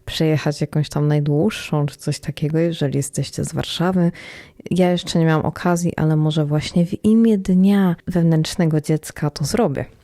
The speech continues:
No i kochani i kochane, ostatnio miałam przyjemność spotkać się z pewną taką, wiecie, przyszywaną ciocią. Chyba każdy ma taką przyszywaną ciocię w rodzinie.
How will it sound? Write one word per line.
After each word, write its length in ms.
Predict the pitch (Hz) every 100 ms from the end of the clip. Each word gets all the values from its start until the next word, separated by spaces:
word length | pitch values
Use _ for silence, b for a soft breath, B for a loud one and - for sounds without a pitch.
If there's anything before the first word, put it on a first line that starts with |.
| - - - - _ _ _ -
No 60 | 233
i 100 | 220
kochani 460 | - 165 185 180 165
i 40 |
kochane, 480 | - 156 156 156 151
ostatnio 600 | - - 214 - 190 175 B B B B -
miałam 280 | 254 233 202
przyjemność 560 | - 185 175 170 160
spotkać 500 | - - 175 - 156
się 340 | - - 151 147
z 500 | - 143 143 147 147
pewną 400 | - 175 165 160
taką, 320 | 160 - 156
wiecie, 300 | 156 147 -
przyszywaną 920 | - - 202 - 175 175 185 165 156
ciocią. 640 | - - 175 - 170 165 165 B B B
Chyba 220 | - 180 170
każdy 320 | 180 165 165
ma 120 | 156
taką 260 | 151 - 160
przyszywaną 760 | - 170 - 170 165 165 156
ciocię 360 | - 170 - 156
w 60 |
rodzinie. 600 | 147 143 143 139 139 165